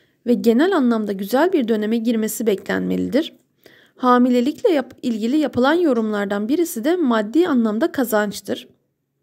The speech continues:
Rüyada tanıdığınız birinin hamile olduğunu görmek, rüya sahibinin hayırlı bir dönemin içerisine gireceğine yorulur.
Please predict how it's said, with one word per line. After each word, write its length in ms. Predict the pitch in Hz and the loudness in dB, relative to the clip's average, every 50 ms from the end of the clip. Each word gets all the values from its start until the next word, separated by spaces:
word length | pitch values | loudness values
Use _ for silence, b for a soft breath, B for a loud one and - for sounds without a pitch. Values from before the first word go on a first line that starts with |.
| _ _ _ _ _ _ _ b b b b b b b b b b b b - | _ _ _ _ _ _ _ b b b b b b b b b b b b 0
Rüyada 560 | 226 233 233 226 220 220 226 240 359 - - | 2 4 6 6 4 4 2 0 -2 -4 -2
tanıdığınız 580 | - 302 262 269 269 240 269 269 302 349 359 330 | -4 -2 0 0 0 0 0 0 0 -2 -2 -2
birinin 320 | 285 240 254 262 302 330 | -4 -4 -2 -2 -2 0
hamile 420 | 320 302 262 247 240 233 254 269 302 | 0 0 0 2 2 2 2 2 2
olduğunu 420 | 285 262 233 220 240 233 233 240 226 | 2 0 0 0 0 0 2 0 0
görmek, 560 | 214 196 196 190 202 269 370 - - - _ _ _ _ _ _ _ _ _ _ _ b b b b b b b b b b - | 0 -2 -2 -2 -2 -2 -2 -4 -8 -16 _ _ _ _ _ _ _ _ _ _ _ b b b b b b b b b b -2
rüya 320 | 220 226 240 254 302 392 427 | 2 4 4 4 4 2 -2
sahibinin 600 | - - 339 285 262 247 233 226 233 240 240 247 | -2 0 0 2 2 2 0 0 0 0 0 2
hayırlı 420 | 240 247 240 233 240 269 320 370 | 2 2 2 2 2 2 2 2
bir 180 | 349 294 226 208 | 2 2 2 0
dönemin 320 | 233 226 220 226 277 330 | -2 -2 0 0 -2 -2
içerisine 560 | 349 - - - 262 220 240 - - 302 320 | -2 -4 -2 -2 -2 -2 -2 -6 -4 -4 -2
gireceğine 560 | 311 285 254 240 233 220 233 240 233 233 240 240 | -2 0 2 0 2 2 0 0 2 2 2 0
yorulur. 500 | 233 208 196 190 175 208 277 330 - | 0 0 -2 -2 -2 -2 -4 -4 -6